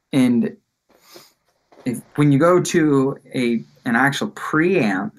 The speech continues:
that's depending on the type of power, like for instance, uh,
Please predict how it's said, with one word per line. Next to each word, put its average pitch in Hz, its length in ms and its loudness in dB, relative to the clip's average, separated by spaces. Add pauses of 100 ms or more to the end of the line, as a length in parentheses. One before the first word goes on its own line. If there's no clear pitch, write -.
that's - 460 -16 (360)
depending 123 340 -2
on 117 120 0
the 104 80 0
type 156 380 -2
of 302 140 -4
power, 90 560 0
like 104 260 -4
for 123 120 -2
instance, 113 640 0
uh, 104 520 -2